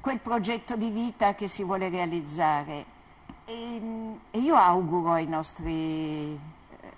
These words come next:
alle nostre ragazze e ai nostri ragazzi qui con noi di, eh,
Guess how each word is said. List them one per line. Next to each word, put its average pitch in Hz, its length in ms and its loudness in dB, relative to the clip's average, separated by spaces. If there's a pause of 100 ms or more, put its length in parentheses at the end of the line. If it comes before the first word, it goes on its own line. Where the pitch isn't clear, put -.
alle 156 180 -6
nostre 165 360 -6
ragazze 190 600 4
e 175 80 -2
ai 175 80 -4
nostri 170 340 -6
ragazzi 175 540 -2
qui 175 160 -6
con 165 260 -6
noi 196 420 -2 (540)
di, 247 580 0 (100)
eh, 233 240 -4